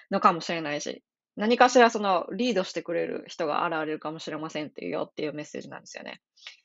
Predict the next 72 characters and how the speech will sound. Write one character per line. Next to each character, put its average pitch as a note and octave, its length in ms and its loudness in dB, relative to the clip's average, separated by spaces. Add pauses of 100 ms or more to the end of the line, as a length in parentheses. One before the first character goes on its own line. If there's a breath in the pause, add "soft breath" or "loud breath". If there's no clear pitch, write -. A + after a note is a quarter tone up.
(160 loud breath)
そ B3 100 4
れ B3+ 100 8
か、 C4 360 6
な A#3 160 -2
ん C#4 40 -4
か G#3+ 120 -6
ク D4+ 140 0
ラ C4+ 100 6
ス G3 120 -6
を F3 100 -6
取 E3+ 240 -4
る、 - 140 -10 (460)
取 G#3 120 -4
る E3+ 60 -4
と D3+ 100 -8
い G3 120 -6
い - 40 -8
こ D#3+ 100 -6
と E3 100 -4
が D#3 100 0
あ - 20 2
る D#3+ 80 -2
か D#3+ 100 -6
も D#3+ 80 -12
し - 100 -12
れ D#3 80 -6
ま - 100 -10
せ D3+ 140 -8
ん - 40 -12
っ - 20 -20
て - 120 -10
い - 80 -4
う - 100 -8 (760)
時 E3 200 -8
期 D#3 80 -6
で C3+ 100 -6
す。 - 200 -20 (840 loud breath)
あ G3+ 180 6
の、 F3 420 0 (520)
自 G#3 180 4
分 D#4 160 6
が D4 100 8
先 C4+ 260 4
生 C#4 180 8
だ F#3+ 120 6
っ F3 100 -2
た - 80 0
り - 80 -4
と - 140 -8
か、 - 420 -2
コ G#3+ 180 -2
ー G3 60 -2
チ E3 220 -6 (100)
と - 100 -10
か - 120 -10
や D#3 120 -6
っ - 80 -20
て D3+ 100 -4
る D#3 120 -2
と C#3 100 -6
か - 160 -6
っ - 60 -20
て C#3+ 100 -10
い D3 80 -6
う D3+ 60 -10
の C3+ 100 -8
で D3 60 -4
あ - 60 -2
れ - 120 -2
ば、 - 240 -2 (520)
あ F3 200 2
の、 D#3 520 -2